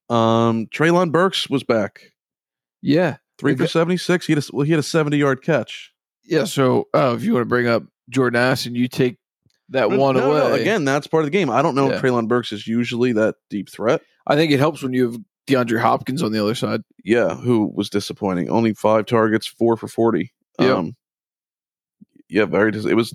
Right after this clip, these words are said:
Speaker 1: I mean, when Henry gets twenty-five carries, and Tajee Spears had eight carries, so it was definitely a running game. And then they got a deep ball to Treylon Burks.
Speaker 2: Yeah, so y-, you really didn't have much fantasy relevant wide receivers. Maybe a Burks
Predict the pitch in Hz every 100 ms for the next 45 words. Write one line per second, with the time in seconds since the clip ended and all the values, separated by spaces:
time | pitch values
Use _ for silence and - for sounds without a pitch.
0 | - 107 104 65 _ _ - 82 117 135
1 | 127 104 101 - 107 98 87 82 - 95
2 | 82 80 - - _ _ - 107 104 113
3 | 104 95 - 92 82 78 - 76 82 69
4 | 73 98 98 123 120 107 92 98 95 95
5 | 98 98 _ _ _ _ - 78 76 90
6 | 87 73 - 101 - 76 67 - 80 73
7 | 69 80 82 - - - _ - 123 120
8 | - 151 104 117 101 _ _ _ _ _
9 | _ _ _ _ _ _ _ _ _ _
10 | 143 165 208 160 143 135 127 117 131 123
11 | - - _ _ _ _ - 127 127 123
12 | 123 123 117 117 - 120 113 - 131 131
13 | 131 123 127 123 117 123 127 -